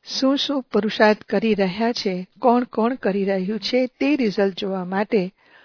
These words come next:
છ મહિના આપી રહ્યા છે. છ મહિના રિઝલ્ટ જોશે, પછી ફાઇનલ કરશે. ઠીક છે,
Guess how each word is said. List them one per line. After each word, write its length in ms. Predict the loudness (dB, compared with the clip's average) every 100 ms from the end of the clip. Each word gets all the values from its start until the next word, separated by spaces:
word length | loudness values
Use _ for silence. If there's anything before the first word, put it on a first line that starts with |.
| -20 _ -8
છ 120 | 0
મહિના 540 | 0 2 0 2 2
આપી 220 | 0 -2 -4
રહ્યા 320 | -4 -6 -6
છે. 340 | -4 -6 -6 -12 _ _ _ -20 -20 -20 -20 _ -10
છ 120 | 2 6 6
મહિના 480 | 4 2 0 0 0
રિઝલ્ટ 480 | 0 0 2 0 0
જોશે, 440 | 0 2 2 2
પછી 480 | 0 -6 -4 -2 -2
ફાઇનલ 520 | -4 -6 -4 -2 -2
કરશે. 640 | -4 -8 -10 -8 -8 -12 -16 _ _ _ _ _ _ _ _ 0
ઠીક 280 | 0 2
છે, 500 | -4 0 0 0 -8